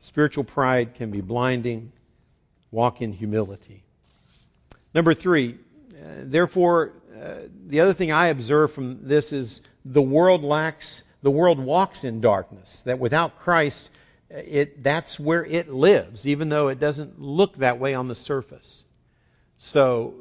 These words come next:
be aware of that. And, and I think we need to adjust our expectations of the world.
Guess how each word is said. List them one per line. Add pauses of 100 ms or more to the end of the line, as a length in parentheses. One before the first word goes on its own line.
(200)
be
aware
of
that.
And,
and
I
think
we
need
to
adjust
our
expectations
of
the
world.